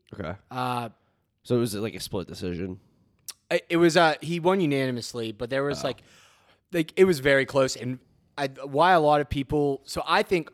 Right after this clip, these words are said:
Speaker 2: I love Volkanovski. I wanted him to win the fight.
Speaker 1: Okay.
Speaker 2: I think Islam won. I think a lot of people are swayed. It scored on rounds. So how many rounds he win?
Speaker 1: Yeah.
Speaker 2: Islam, or Volkanovski really looked good at the end. He got a knockdown and then was on top of him at the end.
Speaker 1: Yeah.
Speaker 2: I think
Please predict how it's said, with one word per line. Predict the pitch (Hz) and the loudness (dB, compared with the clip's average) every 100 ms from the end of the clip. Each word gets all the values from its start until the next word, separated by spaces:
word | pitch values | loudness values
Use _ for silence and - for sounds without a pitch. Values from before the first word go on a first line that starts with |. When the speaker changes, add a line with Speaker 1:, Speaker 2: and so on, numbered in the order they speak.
| 147 | -2
Speaker 2:
I | |
love | 170 131 113 | 0 0 -2
Volkanovski. | 104 104 95 - 120 | -6 -10 -12 -12 -10
I | |
wanted | 120 117 104 | -8 -8 -12
him | 110 | -14
to | 101 | -18
win | 98 | -18
the | 90 | -20
fight. | - 107 95 _ - | -16 -16 -16 _ -14
Speaker 1:
Okay. | - 85 | -12 -2
Speaker 2:
I | 143 | -2
think | - 127 | -2 -6
Islam | 120 117 117 113 | -6 -6 -6 -6
won. | 117 117 107 | -6 -8 -12
I | _ _ _ | _ _ _
think | 151 | -4
a | |
lot | 151 | 0
of | 151 | 0
people | 151 135 | -2 -4
are | |
swayed. | - - 117 123 - | -4 -6 -4 -6 -8
It | 151 | -12
scored | - 247 247 | -4 2 4
on | 196 127 | 4 0
rounds. | 107 90 80 - | -4 -6 -12 -18
So | 110 | -16
how | 107 143 | -8 -6
many | 160 | -4
rounds | 139 131 110 | -6 -8 -10
he | |
win? | 92 82 78 _ | -18 -20 -20 _
Speaker 1:
Yeah. | 123 76 - _ _ _ _ _ | -6 -6 -12 _ _ _ _ _
Speaker 2:
Islam, | 151 175 175 196 190 - | -2 -2 0 0 0 0
or | 143 135 123 120 | 0 0 -2 0
Volkanovski | 156 170 165 160 - 147 139 127 120 - _ _ _ _ 127 117 117 | 0 2 0 0 -4 -10 -8 -8 -8 -12 _ _ _ _ -20 -20 -12
really | 131 139 139 131 | -6 -2 -2 -2
looked | 123 120 | -4 -4
good | 131 117 | -4 -6
at | |
the | 107 113 | -6 -6
end. | 113 113 110 - _ | -6 -6 -10 -14 _
He | 127 | -8
got | 120 | -6
a | 110 | -4
knockdown | 117 113 - 123 117 117 113 110 | -4 -6 -6 -8 -6 -8 -10 -14
and | 120 | -14
then | 113 | -14
was | 107 | -12
on | 107 104 | -14 -12
top | 131 113 | -8 -8
of | 120 | -8
him | 120 | -10
at | 120 | -10
the | 127 123 | -10 -10
end. | 120 120 113 | -8 -10 -12
Speaker 1:
Yeah. | - 104 76 120 | -8 -8 -8 -6
Speaker 2:
I | |
think | 139 139 | -6 -6